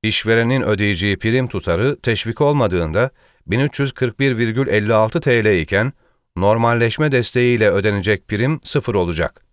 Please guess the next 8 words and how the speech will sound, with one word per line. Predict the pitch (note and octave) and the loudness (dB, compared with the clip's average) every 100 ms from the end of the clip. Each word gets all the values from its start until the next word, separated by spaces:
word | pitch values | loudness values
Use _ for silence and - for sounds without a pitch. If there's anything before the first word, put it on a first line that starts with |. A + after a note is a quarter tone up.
| _ _ _ _ E2+ | _ _ _ _ -2
Destekten | A#2+ - C#3+ D#3+ D#3+ D#3+ | -2 0 0 2 2 0
sadece | - D#3 C3 G#2 C#3+ D3 | 0 2 2 2 0 0
özel | A2+ G#2+ C#3 | 0 2 2
sektör | C#3+ - A#2 - C3 C3 | 0 -2 -2 0 0 0
işverenleri | B2 - A#2 A#2 A#2 A2+ | -2 0 2 2 2 0
yararlanacak. | G2+ G2 F#2 F2+ F2+ E2 D#2 - _ _ _ _ _ - | 2 4 2 2 -2 -2 -4 -6 _ _ _ _ _ -6
Bundan | F2+ A#2 A#2+ B2+ | -2 2 2 2
yararlanana | A#2 G#2 G2+ G2+ F2+ E2+ F2+ C3 | 4 4 4 4 2 0 0 -2